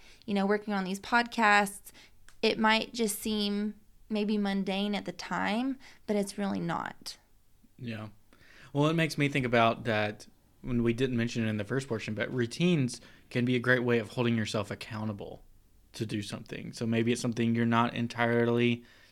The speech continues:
Speaker 2: confident in. Maybe we need to do a routine on making videos <laughs> until we're good at it. Um, 'cause it's not something that we want to do, but if we make it part of our daily routine, then,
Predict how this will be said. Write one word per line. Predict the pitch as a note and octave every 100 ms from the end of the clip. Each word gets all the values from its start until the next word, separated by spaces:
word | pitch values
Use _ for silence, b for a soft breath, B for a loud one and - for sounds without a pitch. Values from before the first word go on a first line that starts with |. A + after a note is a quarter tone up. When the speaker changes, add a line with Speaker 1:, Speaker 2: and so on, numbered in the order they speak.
| B _
Speaker 2:
confident | - C3+ C#3+ A2+ G#2+
in. | - - A#2
Maybe | A2 G#2+ B2
we | A#2 B2+ D3+
need | C#3 C3 B2+
to | A#2+
do | B2
a | B2
routine | A#2+ A#2+ A#2+
on | A#2
making | A2+ A2+ A#2 A2+
videos | A#2+ B2+ A2 A2 A#2+ -
<laughs> |
until | C3+ - C3
we're | - C3
good | C3+ D3 E3+
at | D3 A2
it. | A2+ - B A#3 B B B
Um, | C3 B2 A#2+ A#2+ B2 - - C#3
'cause | D#3
it's | D#3 E3+
not | E3+ D3
something | E3+ D#3+
that | C#3+ C3
we | C3+
want | A#2+ A#2 B2+ F3+ G3 -
to | C#3
do, | A#2 A2+ G#2+ A2 C3+ b b b b
but | C3 C3
if | -
we | C3+ C#3 A#2+ A2
make | A#2 A#2 C3 C#3
it | C3 -
part | B2+ C3
of | -
our | A2+
daily | A2 A2+ A#2
routine, | A#2 A2+ C3+ C#3 A#2
then, | G#2 G#2